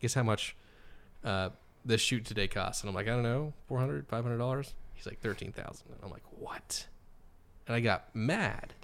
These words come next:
too, because I'm like, "How come you gypped, you stole that?" It's like, "Hold on, let me tell you, let me tell you the story." So I get a phone call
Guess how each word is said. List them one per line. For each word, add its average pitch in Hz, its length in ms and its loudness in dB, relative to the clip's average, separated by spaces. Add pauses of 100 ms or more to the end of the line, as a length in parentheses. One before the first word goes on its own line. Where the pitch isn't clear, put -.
(220)
too, 143 260 8
because 107 260 4
I'm 110 80 4
like, 104 160 2 (320)
"How 143 220 6
come 143 240 4
you 120 160 6
gypped, 127 540 4
you 110 160 0
stole 135 480 4
that?" 90 180 4
It's - 120 -2
like, - 180 0 (680)
"Hold 165 200 6
on, 117 180 6
let 110 80 4
me 107 80 2
tell 101 180 0
you, 98 180 -2 (280)
let 110 80 -2
me 104 60 -2
tell 101 140 -4
you 92 60 -2
the 95 60 -2
story." - 320 -8 (200)
So - 120 2
I 113 100 8
get 147 120 6
a 143 40 4
phone 110 220 6
call 98 400 10